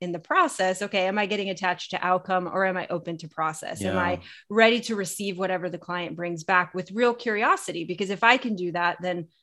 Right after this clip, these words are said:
Speaker 1: my hope is that my client can do that, you know, and, and there's no failure then, right? And there's no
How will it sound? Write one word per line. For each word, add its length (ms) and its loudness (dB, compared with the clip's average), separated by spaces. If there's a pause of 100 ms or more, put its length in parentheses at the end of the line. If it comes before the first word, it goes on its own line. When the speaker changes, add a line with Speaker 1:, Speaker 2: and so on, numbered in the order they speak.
(100)
Speaker 1:
my 100 0
hope 220 -2
is 120 -4
that 180 -4
my 80 -6
client 400 -4
can 140 -8
do 160 -6
that, 320 -8
you 100 -8
know, 160 -4
and, 220 -6
and 180 -4
there's 240 0
no 300 0 (280)
failure 640 8
then, 300 -6
right? 260 2
And 160 0
there's 240 0
no 400 2